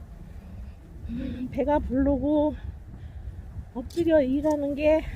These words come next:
만만치 않습니다. 자, 이렇게 하고 농 하나 더 하고 끝내겠습니다. 그러면은,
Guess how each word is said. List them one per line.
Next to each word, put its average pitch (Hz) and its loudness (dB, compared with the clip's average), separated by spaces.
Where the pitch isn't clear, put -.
만만치 262 0
않습니다. 294 4
자, 254 0
이렇게 302 0
하고 370 8
농 302 0
하나 359 6
더 285 8
하고 311 6
끝내겠습니다. 269 4
그러면은, 277 2